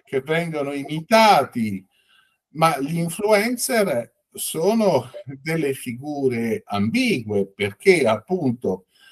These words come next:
la loro sottile politica di propaganda commerciale è presentata in modo piacevole con una persuasione apparentemente umana.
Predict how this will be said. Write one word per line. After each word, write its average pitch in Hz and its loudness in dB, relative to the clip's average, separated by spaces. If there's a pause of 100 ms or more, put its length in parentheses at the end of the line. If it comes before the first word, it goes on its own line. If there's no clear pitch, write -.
(220)
la 110 4
loro 151 8
sottile 131 -4 (440)
politica 143 0
di 104 -6
propaganda 127 0
commerciale 170 2
è 190 2
presentata 180 0 (120)
in 143 -8
modo 160 2
piacevole 175 0 (140)
con 226 0
una 165 2
persuasione 165 0
apparentemente 131 0
umana. 90 -2